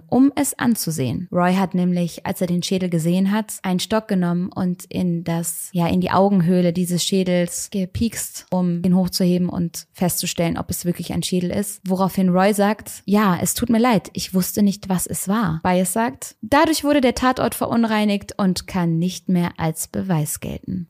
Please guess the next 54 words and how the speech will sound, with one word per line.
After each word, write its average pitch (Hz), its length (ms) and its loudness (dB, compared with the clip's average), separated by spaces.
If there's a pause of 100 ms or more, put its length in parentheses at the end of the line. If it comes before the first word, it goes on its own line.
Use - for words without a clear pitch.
(140)
Ist - 140 -6
das 214 100 0
sein 208 180 0
Ernst? 202 580 -2
Ihr 220 100 6
müsst - 180 6
euch 226 140 2
vorstellen, 190 640 0 (140)
diese 233 200 0
Knochen 226 420 -2
lagen 185 400 -4
fast - 380 -4
ein 170 260 -4
halbes 262 520 4
Jahr 139 340 2 (140)
in 240 220 6
dem 262 220 8
Wald. 139 500 2
Da 226 100 6
sind 262 220 4
Tiere, 247 640 2
da 220 140 2
ist 185 300 -2
Wind 277 240 6
und 269 260 0
Wetter. 214 540 2
Und 262 320 4
nur 294 240 6
weil 277 120 4
er 240 140 2
jetzt 240 220 -2
mit 240 180 0
einem 202 300 2
Stock 320 320 0
den 269 180 6
geschoben 269 460 4
hat, 196 180 0
um 220 160 2
sich 202 160 0
das - 240 -4
anzugucken, 240 640 0
worum 214 240 2
es 202 100 -4
sich 208 160 -4
da 180 180 -2
handelt, 240 360 2
soll 226 300 2 (120)
all 262 160 4
das 254 240 0
nicht 240 240 0
mehr 233 140 0
als - 160 -4
Beweis 175 420 -2
gelten? 285 380 -2